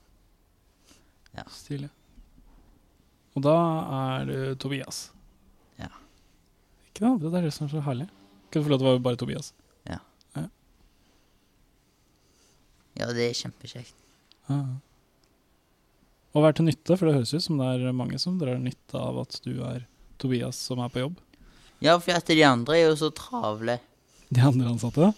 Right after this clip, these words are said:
Speaker 1: Ja, for de skal jo levere medisiner og sånn møter og sånn.
Speaker 2: Ja.
Speaker 1: Så når ikke jeg er en del av det, så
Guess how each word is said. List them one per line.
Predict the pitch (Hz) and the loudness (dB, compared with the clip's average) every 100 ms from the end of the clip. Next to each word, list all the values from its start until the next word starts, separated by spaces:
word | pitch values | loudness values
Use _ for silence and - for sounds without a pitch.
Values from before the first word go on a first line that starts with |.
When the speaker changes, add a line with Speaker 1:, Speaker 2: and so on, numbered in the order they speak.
| - - | -4 0
Speaker 1:
Ja, | 139 160 | 4 4
for | - 147 139 | 4 0 2
de | 143 151 | 2 2
skal | - 139 135 | 2 4 4
jo | 131 131 - - 147 | 2 -4 -10 -16 -6
levere | 131 127 127 131 | 0 2 4 4
medisiner | 131 123 123 123 - 131 151 156 147 139 | 2 -2 -4 -8 -4 -2 0 0 0 0
og | 127 127 127 127 - _ _ _ _ | 0 2 2 0 -6 _ _ _ _
sånn | - 277 127 | -8 -2 0
møter | 123 107 - 139 156 | 0 -2 -2 0 0
og | |
sånn. | - 123 110 - _ | 2 -2 -2 -8 _
Speaker 2:
Ja. | 139 143 - _ _ _ - | -6 -6 -12 _ _ _ -6
Speaker 1:
Så | 143 | 0
når | 151 147 | 2 2
ikke | 143 139 | 4 4
jeg | 143 | 4
er | 135 | 2
en | 127 123 | 2 2
del | 123 123 | 2 2
av | 120 | 2
det, | 131 170 | 4 4
så | - 143 | 2 0